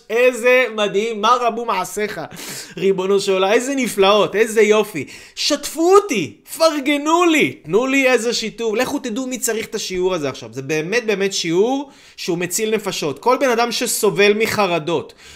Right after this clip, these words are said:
כל בן אדם שסובל מפחדים, כל בן אדם שסובל מספקות, בין אם ספקות לגבי עצמו, ספקות לגבי העולם, בן אדם שסובל מכל, אתם יודעים, יש כל מיני היום חרדות, זה נורא טרנדי להיות היום בחרדות, יש חרדות חברתיות,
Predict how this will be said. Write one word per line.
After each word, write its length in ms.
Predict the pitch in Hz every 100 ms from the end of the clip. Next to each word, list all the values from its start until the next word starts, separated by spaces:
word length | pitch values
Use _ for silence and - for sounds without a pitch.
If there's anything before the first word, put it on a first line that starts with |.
| -
כל 140 | 196
בן 100 | 202
אדם 200 | 226 220
שסובל 520 | 220 240 - 202 196 196
מפחדים, 600 | 208 - 202 185 196 131
כל 160 | 190
בן 100 | 208
אדם 180 | 226 226
שסובל 500 | 226 220 208 214 220
מספקות, 840 | 233 - - - 208 208 240 165 - - -
בין 180 | 160 202
אם 80 | 226
ספקות 520 | 196 - 208 214 220
לגבי 360 | 214 190 170 190
עצמו, 420 | 185 196 214 220
ספקות 460 | - 196 190 185
לגבי 320 | 190 165 151 170
העולם, 540 | 160 165 196 185 175 - _ _ _ _ - - - -
בן 140 | 190
אדם 280 | 185 202 214
שסובל 640 | 214 214 - 202 180 214 214
מכל, 520 | 202 196 190 208 220
אתם 140 | 202
יודעים, 140 | 196 208
יש 60 |
כל 100 | 202
מיני 140 | 202 202
היום 160 | 202
חרדות, 560 | 202 - 180 160 190 190
זה 80 | 147
נורא 180 | 156 170
טרנדי 500 | 170 190 180 185 175
להיות 200 | 160 165
היום 160 | 170 147
בחרדות, 540 | 151 160 156 202 190
יש 160 | 147 -
חרדות 420 | 165 135 139 139
חברתיות, 760 | - 127 131 131 147 190 180